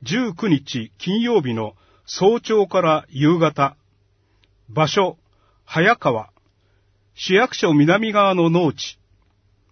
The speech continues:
吉岡、目久尻川沿いの農地地域。一部地域を除く。問い合わせ先、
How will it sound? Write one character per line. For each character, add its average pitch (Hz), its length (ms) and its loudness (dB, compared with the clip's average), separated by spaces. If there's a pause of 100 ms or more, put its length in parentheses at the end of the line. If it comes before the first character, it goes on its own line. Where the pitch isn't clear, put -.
(340)
吉 147 300 0
岡、 131 420 -4 (720)
目 143 160 2
久 214 160 -4
尻 240 260 -2
川 214 240 2
沿 196 260 2
い 190 40 -2
の 180 160 0
農 175 240 2
地 156 260 -2
地 165 220 -2
域。 98 280 -14 (580)
一 247 240 -4
部 196 140 0
地 202 220 -6
域 165 180 -6
を 117 120 -4
除 127 280 -4
く。 127 280 -8 (960)
問 190 200 0
い 240 60 0
合 226 60 0
わ 214 100 2
せ 202 140 -2
先、 165 480 -2